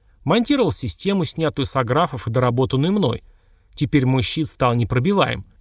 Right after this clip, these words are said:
Нет, линкор или станционное орудие его, конечно, пробьют, залпа со второго или третьего, но так подставляться я не собирался.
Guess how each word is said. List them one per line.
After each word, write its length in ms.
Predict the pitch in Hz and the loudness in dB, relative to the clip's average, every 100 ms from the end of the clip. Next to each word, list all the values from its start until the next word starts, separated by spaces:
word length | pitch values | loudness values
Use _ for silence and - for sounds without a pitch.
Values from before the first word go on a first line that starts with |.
| - | 0
Нет, 300 | 156 120 127 | 2 2 0
линкор 460 | 131 120 170 165 | 0 0 0 2
или 60 | 123 | 0
станционное 680 | 101 131 101 143 139 123 123 | -2 -6 -4 -2 0 2 4
орудие 300 | 147 147 131 | 2 2 2
его, 160 | 123 | 0
конечно, 440 | 104 135 127 - 139 | 0 0 0 -2 -4
пробьют, 520 | 151 180 196 160 104 | 0 0 0 0 0
залпа 320 | 113 143 127 | 0 0 0
со 120 | 113 | -6
второго 400 | - - 135 123 | -6 -2 0 2
или 120 | 120 175 | 0 0
третьего, 520 | 139 104 - - - - - - | 0 -2 -2 -8 -10 -18 -20 -6
но 100 | 180 | -2
так 200 | 190 254 | 0 0
подставляться 640 | - - 135 123 143 - 127 | 0 -2 0 2 0 0 -2
я 80 | |
не 120 | 120 120 | 0 -2
собирался. 640 | - 123 123 - - - | -2 -2 -2 -4 -10 -14